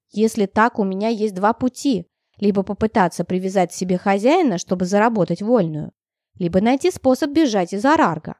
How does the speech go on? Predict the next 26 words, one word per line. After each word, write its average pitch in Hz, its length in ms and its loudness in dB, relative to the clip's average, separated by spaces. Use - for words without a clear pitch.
Увы, 202 300 2
королевство 214 560 0
раскинулось 254 560 0
на 208 100 -2
островах, 226 680 -2
сведя 190 420 -2
шансы 180 460 -2
на 180 160 -4
удачу 214 440 0
последнего 208 640 -2
начинания 254 640 -4
практически - 640 -6
к - 100 -10
нулю. 269 380 0
Допустим, 277 460 2
я 202 180 0
найду 226 280 0
способ - 460 -2
избавиться 202 520 0
от 208 60 -4
браслета. 220 680 -2
Разминусь 240 480 2
с - 60 -14
погоней 214 520 2
на 285 180 0
суше, - 500 -8